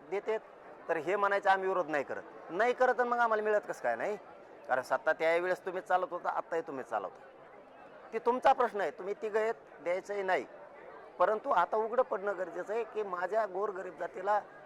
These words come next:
कोण मोठं होऊ देत नाही, का आमचे मुर्दे पाडायला तुम्ही आतुर झालात,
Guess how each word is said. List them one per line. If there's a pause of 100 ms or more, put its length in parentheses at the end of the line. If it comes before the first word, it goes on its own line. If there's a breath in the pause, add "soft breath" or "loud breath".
(140)
कोण
मोठं
होऊ
देत
नाही, (580)
का
आमचे
मुर्दे
पाडायला
तुम्ही
आतुर
झालात,